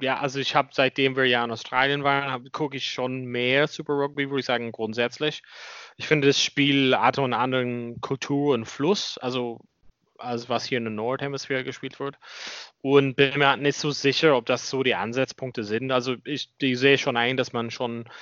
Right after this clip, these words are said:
auf die Zuschauer und solches halt Rücksicht nehmen sollte. Und we-, wenn du halt sagst, irgendwann wirst du schon Statistiken organisieren zu roten Karten und was das für einen Einfluss auf den Spielen hat. Ähm, aber letzten Endes glaube ich mal, das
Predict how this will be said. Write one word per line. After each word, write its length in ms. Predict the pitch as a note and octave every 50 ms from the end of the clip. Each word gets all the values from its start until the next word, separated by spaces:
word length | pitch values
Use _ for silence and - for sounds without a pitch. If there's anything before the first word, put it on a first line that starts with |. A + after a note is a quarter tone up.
| - - - -
auf 140 | - A#2 -
die 100 | - A#2
Zuschauer 760 | - - - C#3 B2+ - - C#3 B2+ B2+ C3 C3 C3 B2+
und 220 | C3 A#2+ A#2 A#2+ A#2+
solches 420 | B2+ A#2+ A#2 A2+ - A#2+ - -
halt 180 | - A2 - -
Rücksicht 420 | C3 C3+ C3 - - C#3+ A#2+ - C3+
nehmen 220 | A#2+ A#2 A2+ A2+
sollte. 300 | A#2 A#2+ A#2+ C3 - D3+
Und 220 | C3 A#2+ A2+ G#2+
we-, 160 | A#2 A#2+ - - C#3+ C3+ - _ _ -
wenn 160 | C3+ C3 C3
du 100 | B2+ A2+
halt 120 | G#2+ - -
sagst, 300 | A#2 A2+ C3+ - - -
irgendwann 520 | - C3 B2+ B2+ A#2+ A2 A#2 A#2 A#2 A2+ A2
wirst 180 | A#2 A2+ -
du 60 | - A#2
schon 200 | - B2 A#2 A2+
Statistiken 680 | - - A2+ - A#2+ A2+ - - B2 - B2+ B2+ B2 A#2 - - - - - - - _ -
organisieren 640 | B2 B2+ B2 B2+ B2+ A2+ B2 B2 B2 B2 B2 B2 A#2+
zu 160 | - - B2
roten 320 | B2 B2+ C3 C3 B2 B2 A#2+
Karten 500 | - A#2 A#2+ A#2 A#2+ A#2 - A#2 A2 A2
und 260 | A2 A2+ A2+ A2 G#2+
was 160 | A2+ A2 -
das 140 | - A#2+ -
für 100 | - A#2
einen 80 | A2 G#2+
Einfluss 340 | G2+ A2 G#2+ - A#2+ A2+ A#2
auf 100 | A2 -
den 140 | - A2+
Spielen 480 | A2 - - - A#2+ A2+ A2+ A#2 A2+ A2
hat. 200 | A2+ A2+ - - - - - - - - - - - - -
Ähm, 640 | C3+ B2 A#2+ A#2+ A#2+ A#2+ A#2+ A#2+ A#2+ A#2 A#2 A#2 - _ _ _ _ _ _ _ _ _ _ _ -
aber 220 | - B2 C#3 C#3 C#3
letzten 320 | D3 D3 - - D#3+ C#3+
Endes 420 | C3 C3+ C#3 D3+ D#3 D#3+ D3+ - -
glaube 240 | - C3+ C#3 C#3+
ich 100 | C#3+ -
mal, 200 | - C#3+ C#3 C#3
das 260 | C#3 C#3 - - -